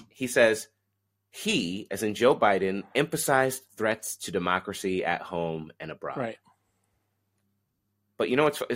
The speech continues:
Speaker 1: so, so, Bill, when, when I say emphasizing threats to democracy at home and abroad, what do you think?
Speaker 2: Um, at home and abroad. Um,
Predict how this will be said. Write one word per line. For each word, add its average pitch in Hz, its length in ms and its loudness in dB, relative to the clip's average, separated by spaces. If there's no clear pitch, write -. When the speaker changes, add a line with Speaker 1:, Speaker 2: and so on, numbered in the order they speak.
Speaker 1:
so, 123 260 8
so, 113 300 4
Bill, 117 360 6
when, 113 280 -4
when 120 100 2
I 127 80 4
say 104 400 2
emphasizing 107 840 2
threats 92 320 0
to 95 120 -8
democracy 87 560 -4
at - 80 -4
home 82 220 -4
and 80 80 -6
abroad, 78 340 -4
what 104 80 -4
do 113 80 -6
you 92 80 -8
think? - 320 -18
Speaker 2:
Um, 113 540 4
at 95 80 -4
home 135 340 0
and 123 280 0
abroad. 98 580 -2
Um, 104 480 -2